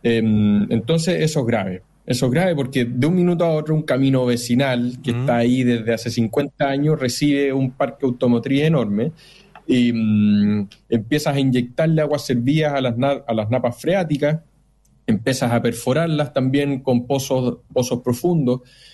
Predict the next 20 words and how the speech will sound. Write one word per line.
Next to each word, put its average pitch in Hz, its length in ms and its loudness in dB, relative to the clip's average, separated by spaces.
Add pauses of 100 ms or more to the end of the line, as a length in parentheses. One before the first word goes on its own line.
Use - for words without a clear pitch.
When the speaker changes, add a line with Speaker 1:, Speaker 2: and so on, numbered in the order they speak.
(180)
Speaker 1:
Em, 107 480 2 (100)
a 131 220 0
nosotros 131 560 0
el 139 180 0
sena 147 300 0
nos 139 200 0
ha 131 40 0
entregado 131 540 0
cartas 135 480 -4 (360)
que 127 80 -2
estudian 156 580 0
la, 113 220 0
la 110 140 0
factibilidad 113 640 0
de 113 80 -2
agua 113 200 -2
potable 117 380 0
en 117 60 2
distintos 117 420 -4
sectores 135 500 -2